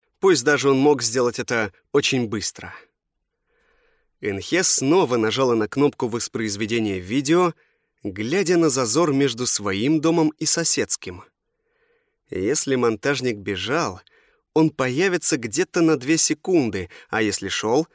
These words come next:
то примерно на пять. Энхе смотрела в промежуток на экране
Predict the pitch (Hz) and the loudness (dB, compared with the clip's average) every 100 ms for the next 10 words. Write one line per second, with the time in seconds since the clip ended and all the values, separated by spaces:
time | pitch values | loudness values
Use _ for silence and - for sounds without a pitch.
0 | _ _ 151 - 120 98 101 107 113 143 | _ _ -2 0 0 -2 -2 -4 -4 -6
1 | 98 - - _ _ _ _ _ _ _ | -6 -12 -16 _ _ _ _ _ _ _
2 | _ _ _ 113 101 - 143 156 - 127 | _ _ _ -6 -6 -4 0 0 2 0
3 | 120 139 139 - 131 117 101 120 151 - | 0 2 2 0 -2 -2 -2 -4 -4 -4
4 | 135 120 110 - 120 156 156 147 | -2 -2 -2 -4 0 4 4 4